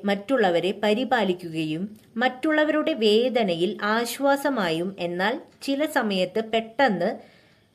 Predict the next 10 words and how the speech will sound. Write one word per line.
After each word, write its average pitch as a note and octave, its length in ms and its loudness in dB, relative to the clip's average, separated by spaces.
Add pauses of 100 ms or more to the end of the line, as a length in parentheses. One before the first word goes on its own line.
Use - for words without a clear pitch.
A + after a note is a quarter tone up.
അദൃശ്യമാകുകയും G#3+ 1300 0
ചെയ്യും. F3+ 480 -4 (1080)
ഈ F4 180 0
സോഡിയാക് A3+ 600 2
സൈനിൽ F#3 380 -2 (120)
ജനിച്ചവർ F3+ 560 0 (280)
മനുഷ്യരൂപത്തിൽ A#3 1080 0
നടക്കുന്ന F3+ 500 -2
മുറിവേറ്റ G#3+ 720 0
ഹൃദയമുള്ളവരാണ്. G3 1080 0